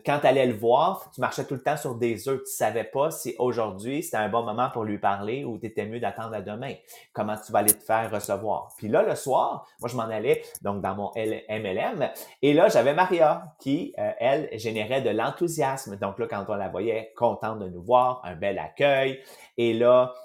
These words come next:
euh, finalement, la soirée finie, t'as le goût de rester, tu sais, t'as le goût de, d'avoir la camaraderie et tout ça. Donc, ça, su-, euh, puis tu fais partie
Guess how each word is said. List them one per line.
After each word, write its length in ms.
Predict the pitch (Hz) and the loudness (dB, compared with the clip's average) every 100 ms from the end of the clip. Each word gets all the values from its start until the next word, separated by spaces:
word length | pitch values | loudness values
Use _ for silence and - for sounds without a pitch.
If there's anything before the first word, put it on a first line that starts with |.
| - 104 | -8 0
euh, 320 | 104 101 90 | 2 2 0
finalement, 300 | - 104 117 | -4 -4 -2
la 100 | 110 | 0
soirée 240 | 117 113 | 0 0
finie, 460 | 127 110 123 110 - | -2 -6 -4 -6 0
t'as 80 | 127 | 0
le 60 | |
goût 160 | 117 175 | 4 4
de 80 | 160 | 4
rester, 560 | 123 - - 139 139 135 | 2 -4 -2 -2 -2 -4
tu 60 | |
sais, 80 | 151 | -4
t'as 80 | 120 | -4
le 80 | 107 | -4
goût 160 | 139 | -2
de, 160 | 131 110 | 2 2
d'avoir 240 | 107 107 113 | 0 0 0
la 100 | 104 | 0
camaraderie 720 | 113 110 104 101 101 110 113 | -4 -6 -4 -4 -4 -6 -6
et 80 | 101 | -6
tout 80 | - | -6
ça. 300 | - 120 - _ | -2 -2 -4 _
Donc, 220 | - 113 - | -10 -8 -8
ça, 400 | - 117 147 - | -4 -2 -2 -8
su-, 540 | - - - 117 107 - - - - | -10 -8 -6 -8 -10 -12 -16 -16 -14
euh, 160 | 101 95 - | -12 -12 -6
puis 240 | 123 120 | -4 -4
tu 140 | - - | -6 -6
fais 100 | 117 | -2
partie 500 | 113 - 151 156 | -2 -2 -4 -4